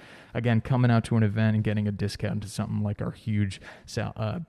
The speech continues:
business conference, the Good Business Summit, this February, uh, on the twenty-fourth. So tons of ways to get involved, and we can definitely talk more offline about it, but I do appreciate you bringing that up. And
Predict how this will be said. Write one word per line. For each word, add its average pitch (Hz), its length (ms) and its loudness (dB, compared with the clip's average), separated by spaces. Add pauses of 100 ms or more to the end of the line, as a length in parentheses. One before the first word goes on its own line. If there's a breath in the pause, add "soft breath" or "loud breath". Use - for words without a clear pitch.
business 104 300 -4
conference, 110 400 -4
the 101 100 -8
Good 98 180 -4
Business 98 280 0
Summit, 101 380 -2
this 104 160 -4
February, 98 680 2
uh, 160 160 -6
on 104 80 -2
the 98 60 -4
twenty-fourth. 104 580 -2
So 104 200 6 (260 loud breath)
tons 202 180 10
of 190 60 10
ways 165 160 8
to 131 60 2
get 120 60 6
involved, 110 420 4
and 104 80 2
we 131 60 2
can 151 100 2
definitely 139 260 6
talk 120 140 2
more 120 160 6
offline 110 400 4
about 104 260 4
it, 101 80 0
but 110 80 2
I 113 80 2
do 151 140 6
appreciate 127 400 4
you 104 100 0
bringing 104 240 2
that 104 140 4
up. 110 240 4
And 110 160 4